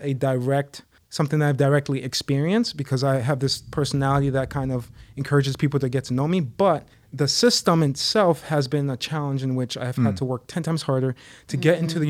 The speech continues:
Speaker 1: university that I ended up going to at Quinnipiac. I need to take out a big loan, <laughs> which there was n-, not much support, in which some of my friends, they had families that can pay for it. So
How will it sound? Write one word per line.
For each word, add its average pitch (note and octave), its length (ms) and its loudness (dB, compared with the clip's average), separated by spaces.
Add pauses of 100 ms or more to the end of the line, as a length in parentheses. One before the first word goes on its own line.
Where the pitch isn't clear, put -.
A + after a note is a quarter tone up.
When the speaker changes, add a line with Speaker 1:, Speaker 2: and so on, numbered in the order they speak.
Speaker 1:
university D#3+ 500 2
that C#3+ 220 0
I C3 320 -2 (100)
ended C#3+ 200 -2
up B2 120 0
going D#3 260 -2
to C#3 280 -4
at B2 100 -8
Quinnipiac. C#3 460 -4 (420)
I D3 100 -2
need D3+ 260 2
to D3 60 -2 (360)
take D3+ 200 -4
out C#3 140 0
a B2+ 40 -2
big D#3+ 180 2
loan, C#3+ 380 0 (260)
<laughs> B2 120 -6 (400)
which C#3+ 440 0
there C#3+ 140 4
was C#3+ 420 4
n-, D3 200 -8
not D3 340 -2
much C#3 340 0
support, C#3+ 500 0 (240)
in C#3 120 0
which C#3 200 2
some D3+ 160 -2
of D3 80 2
my C#3 160 2
friends, F#3 500 0 (360)
they D#3 60 -4
had D3 180 -4
families D3+ 300 -2
that C#3 120 0
can B2+ 180 -4
pay F#3+ 280 -2
for A#2 220 -6
it. - 100 -10
So C3+ 300 0